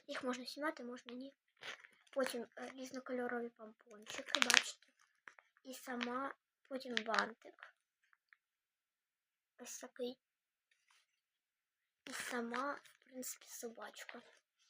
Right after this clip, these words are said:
Ой, фу, вона воняє, як моя табалапка. Та, така, е, фіолетова з білим. Якщо ви не дивились мою розпаковку, то подивіться її.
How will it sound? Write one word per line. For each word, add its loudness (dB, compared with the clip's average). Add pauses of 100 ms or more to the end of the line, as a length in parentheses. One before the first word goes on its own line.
(920)
Ой, 0
фу, 4
вона 8
воняє, 8
як 2
моя 0
табалапка. -10 (640)
Та, -8
така, 2 (400)
е, -4
фіолетова 4
з -2
білим. 0 (400)
Якщо 8
ви -2
не -2
дивились 6
мою 2
розпаковку, 2
то 2
подивіться 0
її. 0